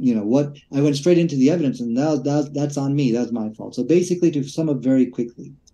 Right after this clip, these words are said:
what is Islam? It is to believe in one God who doesn't have, like, these co-gods or other gods,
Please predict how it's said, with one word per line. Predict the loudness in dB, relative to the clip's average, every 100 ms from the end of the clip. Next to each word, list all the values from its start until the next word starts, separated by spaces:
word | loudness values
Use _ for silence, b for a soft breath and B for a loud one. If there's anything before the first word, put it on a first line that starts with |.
| _ _ -8
what | -2 2
is | 2 0
Islam? | -4 -8 -6 -6 -6 -2
It | 0 2
is | 0
to | -2
believe | -2 0 2 2 2 -2 -2
in | -2 0
one | 0 0 0
God | -2 -2 -4 -8 -16 _ _ _
who | 2
doesn't | 4 4
have, | 2 0 0
like, | -4 -2
these | -2 -2
co-gods | -2 0 0 2 -2 -2
or | -2 -2
other | -4 -2 -2
gods, | 0 -2 -2 -4 -8